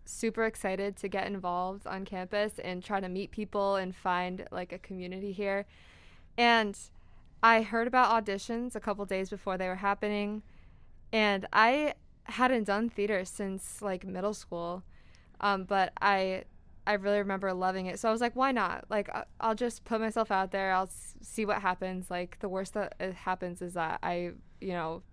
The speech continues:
don't get it, and I'll try something else." Um, basically just throwing everything at the wall and just seeing what sticks. And so I was so surprised when I got a call back, and then I went to callbacks fully expecting to not get a role.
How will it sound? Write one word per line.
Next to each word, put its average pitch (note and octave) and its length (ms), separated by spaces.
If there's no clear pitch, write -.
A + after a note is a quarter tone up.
don't F#3+ 160
get F#3 160
it, E3+ 80
and E3+ 80
I'll F3 100
try F3+ 140
something E3+ 240
else." F3 240
Um, F#3+ 440
basically A#3 420
just F#3+ 160
throwing G3+ 300
everything G3+ 400
at F#3+ 80
the G3 80
wall F3 280
and F3+ 140
just F3 160
seeing E3+ 200
what E3+ 100
sticks. - 380
And G#3+ 460
so G#3+ 400
I G3+ 120
was G#3+ 140
so A3+ 200
surprised A3 640
when F#3+ 100
I F3+ 60
got F3+ 140
a F3 40
call A3 320
back, F3+ 460
and A#3 120
then A3+ 80
I G#3+ 80
went A#3+ 160
to C4+ 80
callbacks G#3 580
fully C4+ 280
expecting G#3+ 520
to - 140
not F#3+ 180
get G3+ 160
a F#3+ 60
role. F3 400